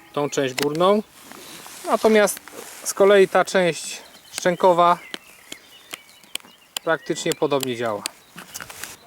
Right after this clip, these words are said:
Coś, co mi tu przeszkadza w tym kasku, być może jest to kwestia mojej anatomii, to jest ten nosek. Ten nosek w moim kasku Laser jest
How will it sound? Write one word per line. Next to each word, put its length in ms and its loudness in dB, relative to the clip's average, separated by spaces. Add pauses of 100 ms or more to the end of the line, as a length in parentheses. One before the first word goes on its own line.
(960)
Coś, 200 0
co 140 4
mi 100 4
tu 100 -8
przeszkadza 460 0
w 40 -12
tym 140 -4
kasku, 400 0
być 200 -2
może 260 2
jest 120 -2
to 100 0
kwestia 360 0
mojej 240 2
anatomii, 600 0 (600)
to 60 2
jest 200 2
ten 340 0
nosek. 360 -8 (1400)
Ten 260 2
nosek 600 0
w 100 -10
moim 300 2
kasku 480 -2
Laser 440 2
jest 420 -2